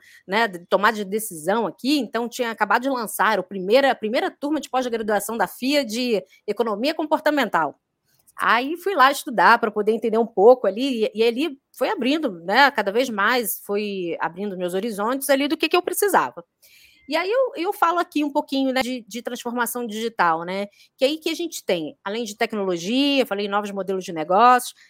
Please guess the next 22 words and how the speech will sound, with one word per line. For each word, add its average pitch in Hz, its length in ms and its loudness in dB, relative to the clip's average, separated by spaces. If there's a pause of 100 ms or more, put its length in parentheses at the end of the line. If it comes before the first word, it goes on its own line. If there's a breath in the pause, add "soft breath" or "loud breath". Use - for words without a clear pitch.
(140 soft breath)
a - 40 -8
gente 247 160 -8
começa 294 280 0
a 294 40 -2
ver 285 100 0
ali 269 240 2
um 269 220 -4
cliente 269 400 -2
muito 285 220 -2
mais, 247 400 2
né, 226 460 0
é, 185 120 0
engajado, 185 720 0
um 180 60 -8
cliente 180 380 -10
muito 202 280 -10
mais, 175 640 -4
é, 165 360 -2
com 190 100 -18
muito 208 160 -10
mais 196 160 -4
conhecimento. 202 920 -2